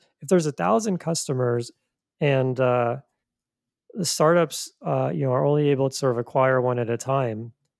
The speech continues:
then, and, and you know that there's a whole ecosystem full of startups out there, then yeah, I mean, it totally makes sense to have at least two of them, maybe even more. When things get big and it becomes like an Uber, Lyft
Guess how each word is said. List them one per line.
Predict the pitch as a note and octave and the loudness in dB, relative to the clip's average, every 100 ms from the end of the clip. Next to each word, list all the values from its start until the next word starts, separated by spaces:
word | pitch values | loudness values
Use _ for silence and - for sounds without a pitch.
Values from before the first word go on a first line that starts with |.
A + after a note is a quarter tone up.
| - | -4
then, | C3+ B2+ B2 A#2+ C3 - - | 0 2 2 -2 -6 -12 -2
and, | C#3+ | 0
and | E3 D#3+ | 0 0
you | D3 | 2
know | C#3 E3 F3 | 4 4 4
that | C#3 | 2
there's | C3 B2+ | 0 0
a | |
whole | B2 D3 | 0 0
ecosystem | C#3+ F#3 D#3+ D3 - B2+ | 0 2 2 0 -4 -6
full | - C#3 | 0 0
of | B2 | 0
startups | - D#3+ D3 - | 0 0 0 -2
out | A#2+ - | -4 -4
there, | A#2 A#2+ | -4 -2
then | A#2+ | 0
yeah, | C3+ G3 | 2 2
I | B2 | 0
mean, | B2 | -4
it | A#2+ C#3+ D3+ | -4 -8 -8
totally | - D#3+ D3+ | -2 0 2
makes | C#3+ - | 0 0
sense | F3+ - | -2 -2
to | A#2 | -2
have | A#2 B2 | -2 -2
at | A#2+ | -4
least | C3 - | -4 -4
two | - F3+ | 0 2
of | B2+ | 2
them, | G#2+ G#2+ | -2 -6
maybe | B2 B2 | -4 -4
even | C3 B2 | -4 -6
more. | C3 D3 A#2+ - _ _ _ _ _ _ _ _ - | -2 -2 -2 -10 _ _ _ _ _ _ _ _ -16
When | F#3 D#3 | 0 2
things | D#3 G#3 F#3+ | 4 2 2
get | D#3 A#2 | 2 2
big | D#3+ E3 D3+ | 4 4 4
and | C#3+ | 2
it | |
becomes | C3 C#3 C#3+ C3+ | 0 -2 -2 0
like | C3 A#2+ | 0 -2
an | B2 B2+ | -4 -6
Uber, | F3 C#3+ C#3+ C3+ | -2 0 2 2
Lyft | A#2 B2+ C3 - | 0 -2 -4 -12